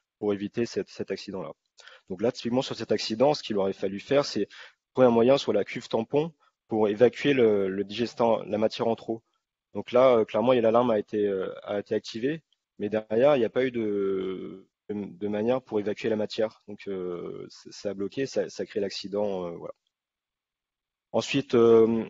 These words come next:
autre enseignement, ben, l'entretien des différents équipements de sécurité. Donc là, sur cet accident, il y a eu une défaillance au niveau d'un capteur, au niveau du,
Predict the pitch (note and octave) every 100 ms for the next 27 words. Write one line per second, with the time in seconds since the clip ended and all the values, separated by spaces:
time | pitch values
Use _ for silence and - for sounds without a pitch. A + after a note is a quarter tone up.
0 | - A#2 B2+ - B2+ C3+ B2+ G2+ G2 D3
1 | C3+ B2+ C3 A2+ A#2 A#2+ A2 - A2+ -
2 | G#2 A2 G#2+ D#3 G3+ _ _ _ _ -
3 | G2+ - B2 B2 A2+ - B2 A2+ - A#2
4 | A#2+ C3 B2+ G#2+ G2+ G2 G2+ A2 - A2
5 | A#2+ - G#2+ G#2 G#2 G2 - A2 - B2+
6 | A#2+ G2+ G#2 G2+ G2 F#2+